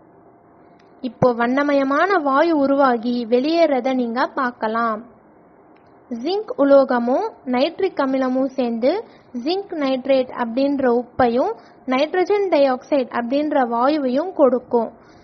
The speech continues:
நீங்க பார்க்குற வாயு தான் nitrogen டை ஆக்சைடு வாயு. இது ஒரு வெளிப்புற வெப்ப எதிர்வினை, அதாவது exothermic reaction. பீக்கரை தொடும்போது வெப்பம் உருவாகிறத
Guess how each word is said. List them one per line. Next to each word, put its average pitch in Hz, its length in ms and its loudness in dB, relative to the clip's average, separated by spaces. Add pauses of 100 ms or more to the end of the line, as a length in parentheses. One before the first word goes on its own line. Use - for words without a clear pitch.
(160)
நீங்க 392 440 2
பார்க்குற 302 440 2
வாயு 247 400 2
தான் 285 220 0
nitrogen 320 580 0
டை 254 180 -2
ஆக்சைடு 277 480 -2
வாயு. 226 460 -2 (1800)
இது 349 260 2
ஒரு 311 260 6
வெளிப்புற 302 560 4
வெப்ப 262 380 0
எதிர்வினை, 247 880 0
அதாவது 247 540 0 (120)
exothermic 285 840 -2
reaction. 233 600 -4 (280)
பீக்கரை 339 520 2
தொடும்போது 254 720 2
வெப்பம் 262 420 0
உருவாகிறத 247 640 2